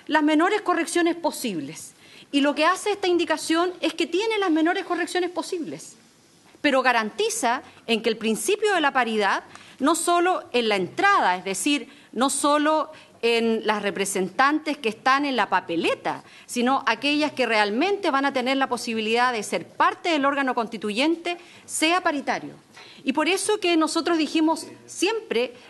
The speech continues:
en que esta discusión se debía dar en general y en particular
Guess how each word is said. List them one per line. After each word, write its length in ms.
en 140
que 120
esta 140
discusión 640
se 180
debía 360
dar 280
en 120
general 400
y 40
en 100
particular 560